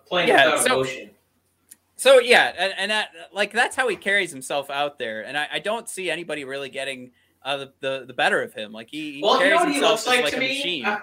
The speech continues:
Speaker 1: I will say that he, uh, oftentimes, because he's six-foot-four,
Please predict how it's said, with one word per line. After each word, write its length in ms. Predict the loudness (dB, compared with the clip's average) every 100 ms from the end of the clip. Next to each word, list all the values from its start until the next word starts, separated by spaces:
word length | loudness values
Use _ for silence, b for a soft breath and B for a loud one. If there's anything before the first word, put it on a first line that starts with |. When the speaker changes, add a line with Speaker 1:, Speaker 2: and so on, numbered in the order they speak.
| -10 _ _
Speaker 1:
I 180 | 0 0
will 80 | 0
say 240 | -2 0 0
that 100 | 0
he, 300 | -2 -4 -2
uh, 520 | 0 0 0 -2 -6 -10 _ _ _ _ _ _ _ _ _ _ _ _ _ _ _ _ _ _ 0
oftentimes, 880 | 0 0 0 2 4 4 0 -8 -12
because 300 | -4 -2 -2
he's 180 | -4 -2
six-foot-four, 1040 | -2 -2 -4 -4 -4 -2 0 -2 -6 -16